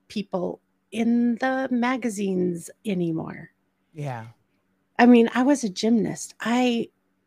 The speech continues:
Speaker 1: worked out constantly. I was on the track team. My,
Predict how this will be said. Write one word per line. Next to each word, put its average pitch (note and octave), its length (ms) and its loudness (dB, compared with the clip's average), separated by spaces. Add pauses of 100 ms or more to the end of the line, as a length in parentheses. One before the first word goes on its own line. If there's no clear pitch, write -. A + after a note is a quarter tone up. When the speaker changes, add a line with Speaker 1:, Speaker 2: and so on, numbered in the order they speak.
(120)
Speaker 1:
worked G#3+ 380 -4
out G#3 260 -4 (180)
constantly. E3+ 1040 -6
I C#3+ 120 -6
was F3+ 180 -6
on A3+ 140 -2
the A#3+ 100 -2
track B3+ 400 2
team. F3 260 0
My, F#3+ 200 0